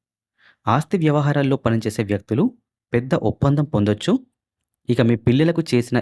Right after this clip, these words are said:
ఏ వాగ్దానాన్నైనా సరే మీరు నెరవేర్చాలి.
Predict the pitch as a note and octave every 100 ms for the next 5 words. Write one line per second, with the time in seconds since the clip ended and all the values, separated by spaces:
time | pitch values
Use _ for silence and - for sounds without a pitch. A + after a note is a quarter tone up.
0 | - B2+ C3+ G#2+ A2+ B2 C3 A#2 G#2 G#2
1 | - A2+ B3+ - - _ A2+ G#2 G2 G2+
2 | G#2+ A2 A2 A2+ C#3